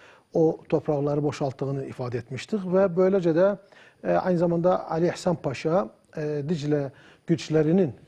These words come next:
e, yenilmesinden ve esir alınmasından, böyle orada büyük kayıp verdiğinden dolayı sürgün edildiğini ifade etmiştik ve Musul'un boşaltmasıyla artık Musul meselesi başlıyor. Musul meselesi uluslararası bir mesele haline geldi.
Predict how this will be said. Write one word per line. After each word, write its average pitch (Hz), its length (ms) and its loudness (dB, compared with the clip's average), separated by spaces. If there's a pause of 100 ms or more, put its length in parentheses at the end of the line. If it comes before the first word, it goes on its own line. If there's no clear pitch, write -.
e, 147 120 -6
yenilmesinden 135 840 -4
ve 165 60 2
esir 160 260 0
alınmasından, 156 840 0
böyle 196 160 4
orada 196 340 2
büyük 214 260 2
kayıp 202 260 2
verdiğinden 170 500 2
dolayı 165 280 2 (420)
sürgün 233 400 2
edildiğini 127 560 0 (380)
ifade 151 300 0
etmiştik 180 500 -4
ve 214 120 4
Musul'un 190 460 2
boşaltmasıyla 151 1000 0 (380)
artık 190 400 0 (220)
Musul 202 480 0
meselesi 143 1000 -6
başlıyor. - 460 -12 (1080)
Musul 254 300 2
meselesi 233 760 2
uluslararası 208 1120 0
bir 185 140 0
mesele 156 380 0
haline 110 440 -10
geldi. 101 320 -18